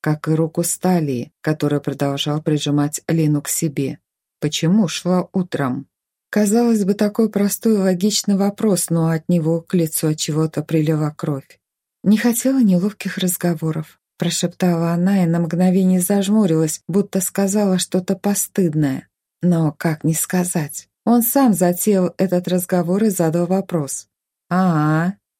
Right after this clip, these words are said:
насмешливо протянул Линдон. «А я уж было подумал, что ты решила сделать вид, что ничего не было». Она видела, как улыбались его губы. Совсем близко, лишь чуть податься вперед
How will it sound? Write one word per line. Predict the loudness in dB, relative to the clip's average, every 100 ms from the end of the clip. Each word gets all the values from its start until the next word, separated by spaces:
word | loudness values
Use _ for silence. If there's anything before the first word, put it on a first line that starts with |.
| 0
насмешливо | 0 2 0 0 0 -2
протянул | 0 -2 2 2 4
Линдон. | 4 4 2 0 -4 -8 _ _ _ _ _ 0
«А |
я | 2 2 2
уж | 0
было | 0 2 2
подумал, | 2 2 2 0 0
что | -2 0
ты | 0
решила | 0 0 0 0
сделать | 0 0 0 0 -2
вид, | -2 -2 _ _
что | -18 0 2
ничего | 2 0 0 2
не | 2 2
было». | 0 -4 -6 -10 _ _ _ _
Она | -2 0 0
видела, | -2 -2 -4 -4 -4
как | -6 -6 -6 -4
улыбались | -2 0 -2 -2 -4 -4
его | -4 -4
губы. | -6 -6 -6 -8 -10 _ _ _
Совсем | -2 0 0 0 2
близко, | 2 2 0 -6 -8 -12 -12 _
лишь | 0 2 0 -2
чуть | -2 -2
податься | 0 0 0 -2 -2
вперед | -4 0 2 2 -2